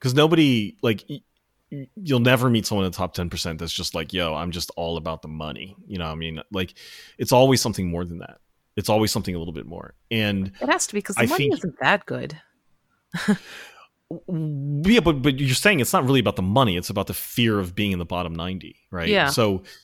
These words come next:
Speaker 1: it's not really about money. And, and that's right. I think the people who always, like, really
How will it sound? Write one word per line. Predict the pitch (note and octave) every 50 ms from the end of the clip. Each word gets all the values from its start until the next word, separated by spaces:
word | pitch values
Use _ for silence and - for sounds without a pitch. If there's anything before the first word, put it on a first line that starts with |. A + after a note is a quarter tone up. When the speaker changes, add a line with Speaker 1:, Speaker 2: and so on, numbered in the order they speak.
| _ _ _ _ -
Speaker 1:
it's | C#3 - - -
not | E3+ F#3 F3 B2+
really | A#2 B2 C3+ D3+ D3+ D3 B2+
about | A2+ F#2+ A2+ G2 F#2 F2+ - -
money. | A2 G#2+ A#2+ B2+ A2+ F2 E2 E2+ E2+ - -
And, | A#2+ B2+ -
and | - D3+ D3
that's | D#3 D3 - -
right. | A3+ F#3 A2+
I | F#2+ F#2+
think | F#2+ B2 A2+
the | G#2 -
people | - - B2+ - C3+ C3+
who | A#2+ - C#3+ A#2
always, | A2 - G2+ G#2+ G#2+ A2 A2 G#2 G2 A2+
like, | G#2 F#2+ -
really | - F2 F2 F#2+ G#2+ A#2 A#2 A2+ A2+ G#2+ G2 F#2+ F#2+ F#2